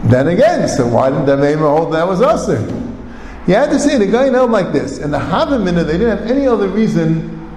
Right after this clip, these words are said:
why the Galgal should be usher, except for Hashmas Kol.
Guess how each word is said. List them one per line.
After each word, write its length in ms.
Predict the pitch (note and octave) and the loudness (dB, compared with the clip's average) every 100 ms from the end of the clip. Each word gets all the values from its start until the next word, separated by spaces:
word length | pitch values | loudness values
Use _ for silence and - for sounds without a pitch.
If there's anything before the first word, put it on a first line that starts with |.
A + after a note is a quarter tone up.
| - | -2
why 300 | C3+ F#3+ G3 | 2 4 2
the 120 | E3 D#3+ | 2 0
Galgal 540 | D#3 F3+ F3 D#3+ - | 0 0 2 0 0
should 140 | D#3+ | -2
be 120 | C#3 C3+ | 2 2
usher, 320 | A2+ - A2 | 2 -2 -6
except 300 | - F3 F3+ | 0 0 2
for 80 | D#3+ | 0
Hashmas 520 | C#3+ C#3+ C#3 G#2+ - | -2 0 2 2 0
Kol. 380 | A#2 A2 - | -4 -4 -8